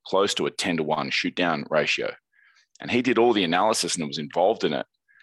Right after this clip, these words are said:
And one of the things was the Soviet technology for the canopy was still World War Two style.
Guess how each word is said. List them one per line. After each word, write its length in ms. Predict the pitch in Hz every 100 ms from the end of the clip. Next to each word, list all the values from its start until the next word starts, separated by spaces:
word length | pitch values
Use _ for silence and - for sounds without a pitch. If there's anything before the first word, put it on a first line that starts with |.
| - - _
And 180 | - 92
one 120 | 113
of 40 | 107
the 60 |
things 240 | 98 107 92
was 140 | 85
the 60 | 90
Soviet 460 | - 107 107 110
technology 800 | - 90 95 98 101 90 78 92 - _
for 180 | - 78
the 340 | 78 76 73
canopy 760 | - - 107 113 90 76 - - _ _ _ -
was 120 | 85
still 340 | - - 98
World 220 | 87 90
War 120 | 82 78
Two 220 | - 101
style. 440 | - 85 60 50